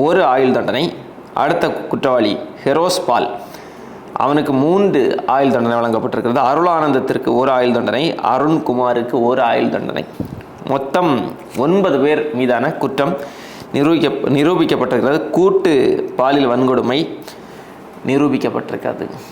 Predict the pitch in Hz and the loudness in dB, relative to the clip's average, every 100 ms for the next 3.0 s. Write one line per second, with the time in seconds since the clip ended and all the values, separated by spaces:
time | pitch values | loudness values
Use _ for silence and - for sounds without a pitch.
0 | - - - 120 117 135 156 160 143 135 | -18 -14 -6 -2 0 2 2 2 2 2
1 | 151 160 156 139 101 - - - 131 135 | 2 2 2 0 -2 -8 -14 -6 0 2
2 | 131 120 127 120 117 117 123 120 113 | 2 0 0 0 -2 -2 -2 0 0